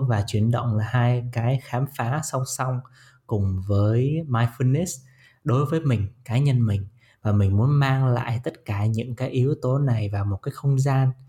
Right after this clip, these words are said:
cho mindfulness để mình có thể khám phá và kết nối bản thân nhiều hơn và nhiều nhất có thể. Thì cái series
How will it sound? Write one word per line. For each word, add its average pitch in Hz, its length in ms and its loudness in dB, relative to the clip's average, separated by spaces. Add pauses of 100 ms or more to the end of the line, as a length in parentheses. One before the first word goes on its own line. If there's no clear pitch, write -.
(380)
cho 131 120 -2
mindfulness 135 640 2 (140)
để - 80 -4
mình 113 220 2
có 147 120 -2
thể 113 100 -2
khám 131 320 -4
phá 143 300 -6
và 123 140 -2
kết 156 200 -2
nối 151 180 -2
bản 123 220 -4
thân 127 220 0
nhiều 110 260 4
hơn 123 260 0 (400)
và 110 80 -2
nhiều 104 160 2
nhất 131 200 2
có 202 140 -2
thể. 107 320 -4 (440)
Thì 110 380 0
cái 117 380 0 (140)
series 135 600 0